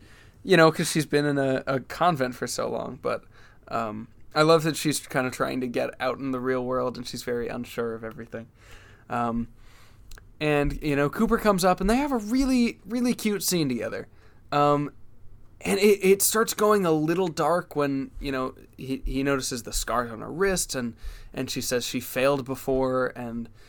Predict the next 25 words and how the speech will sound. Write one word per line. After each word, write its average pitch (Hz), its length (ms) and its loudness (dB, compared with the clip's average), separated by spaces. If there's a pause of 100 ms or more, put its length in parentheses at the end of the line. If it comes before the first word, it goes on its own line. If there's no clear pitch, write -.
(260)
it's 139 160 -6
very 143 320 4
ambiguous, 131 580 0
and 139 80 -4
it 139 40 -4
goes 170 200 -2
a 185 40 0
little 165 140 0
bit 143 160 -2
dark, 135 240 0
but 160 160 2
I, 196 200 2
I 190 140 -4
think 262 200 0
it's 240 100 2
still 214 220 4
a 165 40 4
very 143 240 2
touching 131 300 -2
scene 117 240 -6
between 104 260 -14
the 95 60 -14
two - 160 -12
of - 100 -14
them. - 140 -18